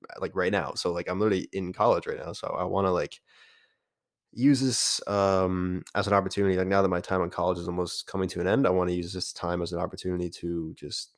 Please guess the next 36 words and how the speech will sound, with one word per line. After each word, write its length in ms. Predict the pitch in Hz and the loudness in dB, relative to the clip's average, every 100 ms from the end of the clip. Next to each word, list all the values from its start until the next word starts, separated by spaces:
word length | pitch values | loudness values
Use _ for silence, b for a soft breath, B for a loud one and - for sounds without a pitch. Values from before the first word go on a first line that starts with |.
| _ _ | _ _
you 100 | 85 | -8
know, 120 | 80 | -8
talk 320 | 80 - 87 | -6 -4 -4
about 460 | 85 87 85 85 - - - | -2 -2 0 0 -2 -8 -14
how 260 | - 90 | -6 -2
I've 80 | 87 | -2
been 120 | 85 | -2
able 240 | 87 87 95 | -2 -2 -4
to 420 | - 82 82 95 b b b b b _ - | -4 -6 -6 -8 b b b b b _ -8
navigate 540 | 95 92 92 92 92 | -2 0 2 2 2
and 120 | 82 87 | 0 -2
deal 160 | 87 | 0
with, 380 | 95 90 - - | 0 0 -4 -12
you 100 | 85 | -2
know, 120 | 95 95 | 0 0
an, 80 | - | -2
an 100 | 101 | -2
eating 160 | 101 101 | 0 -2
disorder 480 | 98 - 101 98 | -2 -2 0 0
while 480 | 87 87 90 90 87 | 2 2 4 2 0
being 240 | 87 85 76 | -2 -4 -4
in 100 | 76 | -8
college. 520 | - 52 58 - - b b b b b b - | -10 -12 -12 -16 -16 b b b b b b 4
Okay, 360 | 127 147 95 - - | 10 10 10 4 4
so, 460 | - 131 90 101 - | 8 10 10 6 2
so 180 | - 123 | 8 10
when 140 | 131 | 12
I 200 | 151 220 | 10 10
entered 300 | 165 143 143 | 8 6 2
college, 520 | 104 104 98 90 - - | 4 6 8 6 0 -8
I, 220 | - 110 143 | 0 2 4
my 240 | 110 160 | 4 2
relationship 560 | 208 147 117 117 117 110 | 0 0 0 -2 -4 -10
with 100 | - | -4
food 140 | 110 | -2
was 140 | 92 | -2